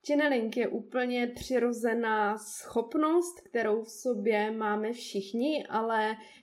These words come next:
kterou nerozvíjíme a proto je v nás potlačená. Jsem však přesvědčená, že pokud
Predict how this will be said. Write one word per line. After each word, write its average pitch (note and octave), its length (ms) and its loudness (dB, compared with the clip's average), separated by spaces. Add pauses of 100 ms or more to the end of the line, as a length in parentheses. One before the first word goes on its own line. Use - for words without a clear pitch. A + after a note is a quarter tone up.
(140)
kterou A#3+ 300 2
nerozvíjíme G#3+ 800 2
a A#3 120 -2
proto A3 380 -2
je G#3+ 180 2
v G#3 120 -6
nás G#3 580 0
potlačená. F#3+ 760 -2 (1120)
Jsem C#4 120 0
však C#4 240 0
přesvědčená, A#3+ 920 0
že A#3 220 0
pokud A3+ 540 -6